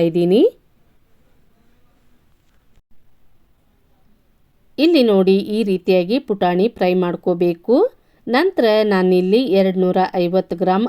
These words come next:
ಅವಲಕ್ಕಿ ತಗೊಂಡಿದ್ದೀನಿ, ದಪ್ಪ ಅವಲಕ್ಕಿ. ಈ ರೀತಿಯಾಗಿ ಫ್ರೈ ಮಾಡ್ಕೊಳ್ತಾ ಇದ್ದೀನಿ. ಎಣ್ಣೆಯಲ್ಲಿ ಈ ರೀತಿ ಅವಲಕ್ಕಿ ಫ್ರೈ ಮಾಡ್ಕೊಳ್ಳೋದ್ರಿಂದ ಎಣ್ಣೆ ಕೂಡ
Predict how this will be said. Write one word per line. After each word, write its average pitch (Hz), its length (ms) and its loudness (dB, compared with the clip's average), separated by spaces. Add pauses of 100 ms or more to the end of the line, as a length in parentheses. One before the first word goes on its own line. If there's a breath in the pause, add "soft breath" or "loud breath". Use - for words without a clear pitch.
(120)
ಅವಲಕ್ಕಿ 180 400 -4 (100)
ತಗೊಂಡಿದ್ದೀನಿ, 180 580 0 (140)
ದಪ್ಪ - 240 -4 (240)
ಅವಲಕ್ಕಿ. 175 480 -2 (440 soft breath)
ಈ 262 120 2 (140)
ರೀತಿಯಾಗಿ 202 500 0 (140)
ಫ್ರೈ 185 160 0 (140)
ಮಾಡ್ಕೊಳ್ತಾ 175 580 -2
ಇದ್ದೀನಿ. 190 280 0 (240)
ಎಣ್ಣೆಯಲ್ಲಿ 220 540 0 (200)
ಈ 180 120 2
ರೀತಿ 180 260 -2 (180)
ಅವಲಕ್ಕಿ 180 480 -2
ಫ್ರೈ 180 140 0 (120)
ಮಾಡ್ಕೊಳ್ಳೋದ್ರಿಂದ 175 680 -2 (480 soft breath)
ಎಣ್ಣೆ 202 320 4 (140)
ಕೂಡ 180 180 0